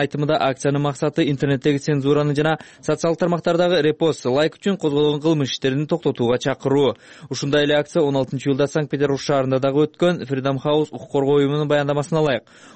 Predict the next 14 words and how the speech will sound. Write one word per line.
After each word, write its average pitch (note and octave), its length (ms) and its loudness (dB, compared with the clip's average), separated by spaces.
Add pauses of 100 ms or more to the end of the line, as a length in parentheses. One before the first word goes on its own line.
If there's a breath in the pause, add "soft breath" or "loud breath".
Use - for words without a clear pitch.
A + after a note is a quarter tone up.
Орусия D3 580 2
дүйнөдө C#3 540 2
интернет C#3+ 420 -2
чектеген E3 460 -2 (360 soft breath)
жыйырма D#3+ 300 2
өлкөнүн C3+ 400 0
катарына A#2 500 -2
кирет. A#2 260 0 (340 soft breath)
Мамлекеттик C3+ 480 0
дума D#3 320 2
каникул C#3+ 340 0
алдында C#3+ 480 2
Орусиядагы D#3+ 680 2
аймагындагы C#3 800 0